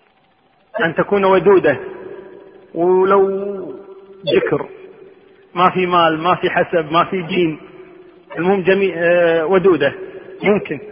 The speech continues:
ها، بعد؟ نعم،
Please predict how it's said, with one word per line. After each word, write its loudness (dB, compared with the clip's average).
ها، 2
بعد؟ 2
نعم، -2